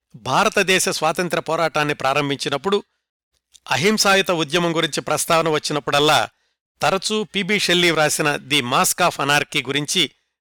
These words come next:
ప్రస్తావిస్తూ ఉండేవారాయన. అలాగే కమ్యూనిస్టు పితామహుడు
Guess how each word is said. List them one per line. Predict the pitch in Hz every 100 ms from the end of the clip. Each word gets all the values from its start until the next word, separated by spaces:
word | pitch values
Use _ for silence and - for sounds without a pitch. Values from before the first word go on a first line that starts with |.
| _
ప్రస్తావిస్తూ | 160 151 170 151 147 156
ఉండేవారాయన. | 135 131 123 123 120 123 _ _ _ _ _ _ _ _ _ _ _ _ _ -
అలాగే | 123 123 127 185 - _ _ _ _ _ _ _ _ -
కమ్యూనిస్టు | 165 240 240 -
పితామహుడు | 175 165 170 160 160 156 156